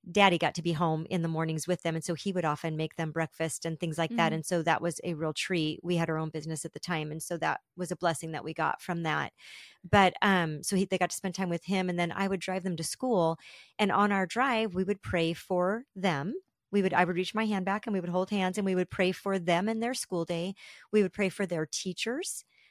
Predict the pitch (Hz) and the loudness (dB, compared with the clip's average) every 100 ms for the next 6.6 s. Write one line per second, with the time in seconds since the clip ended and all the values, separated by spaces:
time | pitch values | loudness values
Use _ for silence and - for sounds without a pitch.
0 | _ 202 185 170 - - 196 180 175 - | _ -2 0 -2 -2 2 4 4 0 -8
1 | _ 185 185 185 196 214 208 196 202 196 | _ -2 0 2 0 -4 -4 -2 0 2
2 | 196 - - 208 214 196 202 208 - - | 0 -2 -4 0 0 -2 0 -2 -2 -8
3 | 196 214 247 202 208 - 185 - 208 226 | 2 4 4 0 -2 0 -2 0 0 0
4 | 269 - _ _ _ _ - 170 160 165 | 0 -6 _ _ _ _ -8 -2 0 0
5 | 190 226 - 254 208 175 170 170 180 185 | 0 0 4 6 6 2 0 0 2 4
6 | 196 214 262 233 202 | 4 6 6 6 6